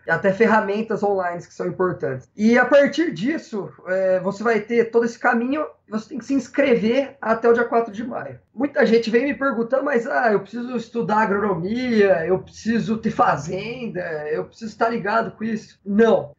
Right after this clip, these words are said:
Vamos do começo, né? As pessoas podem se inscrever, devem ter idade de dezoito a trinta e cinco anos e montar um grupo de três a cinco pessoas. Não é nece-, necessário nenhuma empresa ou aporte financeiro por trás.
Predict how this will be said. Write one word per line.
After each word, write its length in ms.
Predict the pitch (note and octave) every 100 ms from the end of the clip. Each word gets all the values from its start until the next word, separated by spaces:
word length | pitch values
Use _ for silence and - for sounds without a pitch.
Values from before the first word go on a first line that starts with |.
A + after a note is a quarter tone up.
| _ -
Vamos 260 | G3 A#3+
do 100 | A3
começo, 480 | C4+ C#4 F#3 D#3 -
né? 120 | F3
As 80 | F3
pessoas 360 | G#3+ - A#3+ A#3
podem 260 | A#3 A#3
se 120 | A3+
inscrever, 720 | A#3+ - A3+ G#3+ D#3+ D#3+ C#3 -
devem 460 | F#3 G3 G3 G3 -
ter 220 | G3+ G#3
idade 480 | E3 G3 G3 F3+ D#3
de 180 | E3
dezoito 500 | D#3+ G3 D3+ A3 A#3
a 60 | A3+
trinta 240 | F3 E3+
e 60 | F#3+
cinco 360 | - G#3+ - G#3
anos 520 | B3 D4+ D#4+ - _
e 80 | A3+
montar 340 | B3+ C#4 C4
um 120 | C4+ A3
grupo 460 | G#3+ A#3+ - C#4+
de 160 | G#3+ C4+
três 360 | - A3 A3+
a 60 | A#3
cinco 260 | A#3 A#3+ -
pessoas. 720 | C4 C4+ - C3+ B2+ - _
Não 100 | F#3
é 80 | C#4
nece-, 280 | B3+ A3+ G3+
necessário 680 | A3+ A3+ A3 - B3 A3+ F#3+
nenhuma 300 | G#3 B3 C#4
empresa 880 | A#3+ - G3+ A#3 A3+ D#3+ G3 F#3 F3+
ou 180 | G#3
aporte 480 | A3+ - G3 A3 G#3+
financeiro 580 | - A3+ A#3 - F#3+ F#3+
por 200 | A3+ A#3
trás. 500 | E3 C#3+ C3+ -